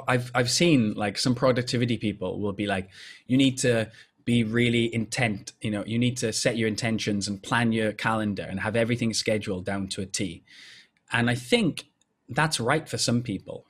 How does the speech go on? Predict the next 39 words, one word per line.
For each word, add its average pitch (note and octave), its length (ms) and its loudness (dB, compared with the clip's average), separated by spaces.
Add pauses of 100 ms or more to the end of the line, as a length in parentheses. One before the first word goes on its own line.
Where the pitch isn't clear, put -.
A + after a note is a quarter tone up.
(100)
but A#2 100 0
you, A#2+ 300 0
it's C3 160 0
actually D3 280 2
more C3 200 8
important A#2 540 4
to A2+ 100 -2
learn G#2 560 2
about G2 400 -4 (240)
yourself A#2 720 0 (340)
and A2 160 0
learn G#2+ 180 2
about G2+ 280 0
what G#2 240 0
works A2 320 0
for G#2 260 -2
yourself. F#2+ 560 -4 (400)
And G2+ 140 0
that's B2 240 2
what G#2+ 140 4
I've G2+ 120 0
had G#2+ 160 0
a G#2 60 2
bit G2+ 160 2
of G2 80 -4
a G2+ 60 0
battle A2+ 360 0
with G2 220 -2
this G2 240 -2
year F#2 160 0
is F#2 160 -2
I've, G2 260 -2 (400)
I've G#2+ 240 -2
read A#2 220 4
productivity A2 600 2
books F2 340 -8
and F#2+ 100 -4
it's G2 160 -6
like, F2 240 -8